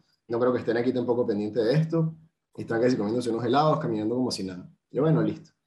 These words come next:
Y obviamente pasaba y venía gente cargados, recuerdo haber visto refrescos, eh, en una moto, ponían atrás un cargamentos de riqueza que, <laughs> que contrabandeaban. Al final eso es contrabando que lo pasa la gente por, por las trochas. Y al ejército ni le importaba.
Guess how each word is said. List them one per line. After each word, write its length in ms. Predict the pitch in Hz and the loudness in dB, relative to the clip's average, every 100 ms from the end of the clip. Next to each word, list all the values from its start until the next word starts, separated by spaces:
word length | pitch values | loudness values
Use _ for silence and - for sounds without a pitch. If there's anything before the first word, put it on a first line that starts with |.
| _ _ - | _ _ 0
Y 100 | 127 | 4
obviamente 420 | 127 143 143 143 | 6 4 2 0
pasaba 420 | 156 131 - 123 | -2 -2 0 4
y 40 | 156 | 4
venía 260 | 127 127 | 4 2
gente 320 | 139 143 175 | -2 -2 -4
cargados, 680 | 160 123 110 117 151 160 160 - 123 | -2 0 2 2 4 2 2 -6 -8
recuerdo 360 | 117 107 117 | -4 0 2
haber 120 | 135 | 4
visto 300 | 139 - 151 - | 2 2 0 0
refrescos, 760 | 117 120 131 - 156 151 - _ _ _ _ | -4 -2 -2 0 0 0 -2 _ _ _ _
eh, 460 | 117 117 113 110 104 | 2 4 6 4 0
en 100 | 123 | 0
una 100 | 123 | 2
moto, 480 | 135 139 143 156 - - | 4 4 2 -2 -4 -6
ponían 260 | 123 120 | -2 0
atrás 240 | 123 135 139 | -2 -2 -2
un 160 | 139 | -2
cargamentos 420 | 139 123 117 113 135 | -2 0 0 -2 -2
de 60 | |
riqueza 800 | 139 104 - 135 131 143 139 - - _ _ _ - | -2 -2 0 0 0 -2 -4 -6 -16 _ _ _ -4
que, 640 | 131 120 117 - 120 104 - 104 | 4 4 4 2 0 0 -6 -16
<laughs> 80 | _ | _
que 140 | 113 | -6
contrabandeaban. 720 | 101 131 120 117 117 185 104 95 | 0 0 2 2 2 2 0 -2
Al 80 | |
final 180 | 98 110 | -4 -4
eso 80 | 123 | -2
es 80 | 147 | -2
contrabando 480 | 160 156 113 127 175 | 2 4 4 2 2
que 80 | 151 | 2
lo 100 | 104 | 0
pasa 180 | 107 135 | -2 -4
la 100 | 117 | -4
gente 240 | 107 113 | -6 -8
por, 240 | - 107 92 | -6 -6 -6
por 100 | 104 | -8
las 140 | 98 | -6
trochas. 340 | 117 101 - _ _ _ _ _ | -6 -6 -10 _ _ _ _ _
Y 80 | 143 | 2
al 100 | 131 | 2
ejército 600 | 127 135 160 170 175 - 123 | 4 2 2 2 0 -2 0
ni 120 | 127 | 2
le 60 | 113 | 2
importaba. 560 | 101 - 110 - - | -2 -6 -6 -8 -10